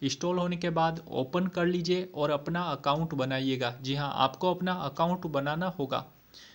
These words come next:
तो हम इस एप्लीकेशन को ओपन कर लेते हैं। तो जैसे ही हम इसे ओपन करेंगे तो इस तरह का इंटरफेस आपके सामने आएगा और आपको इसमें अपना अकाउंट बनाना होगा। जी हाँ, आप अपना अकाउंट बना लीजिए।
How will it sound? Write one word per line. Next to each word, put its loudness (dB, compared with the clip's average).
तो 0
हम 2
इस -4
एप्लीकेशन -2
को 0
ओपन 0
कर 0
लेते -2
हैं। -4
तो -2
जैसे -2
ही 0
हम 0
इसे -2
ओपन 0
करेंगे -2
तो -4
इस -2
तरह -2
का -2
इंटरफेस -2
आपके -2
सामने 0
आएगा 0
और 2
आपको 6
इसमें 0
अपना -2
अकाउंट 2
बनाना 0
होगा। 0
जी -2
हाँ, 0
आप 2
अपना -2
अकाउंट 0
बना 2
लीजिए। -4